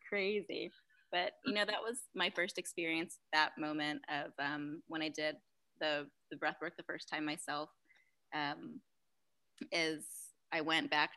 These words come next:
to, not everybody goes back to a specific memory, but I went back to a specific memory when I was, um, just being, like, really oppressed and restrained. Um, and in my mind,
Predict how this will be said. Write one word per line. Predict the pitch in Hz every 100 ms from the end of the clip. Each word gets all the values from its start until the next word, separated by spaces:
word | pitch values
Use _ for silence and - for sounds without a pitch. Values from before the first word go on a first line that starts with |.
| -
to, | 156 156 151 147
not | 165 165
everybody | 165 160 160 151
goes | 151 -
back | 143 -
to |
a | -
specific | - 175 156 175 -
memory, | 151 147 147
but | -
I | 151
went | 156 147
back | 147
to | -
a | 151
specific | - - 147 151
memory | 147 143 147 143
when | 143 143
I | 147
was, | 147 147 -
um, | - - - - _ _ _ _ _
just | 160 - -
being, | 160 151 147
like, | 151 - - _ _ _ 139
really | 160 151 143
oppressed | - 151 175 - -
and | 143 -
restrained. | 156 - 147 147 147 147 - -
Um, | - 139 147 139 - _ _ -
and | 156 147 147 151 - _ _ _ _ _
in | 175
my | 165 156
mind, | 151 165 180 156 147 147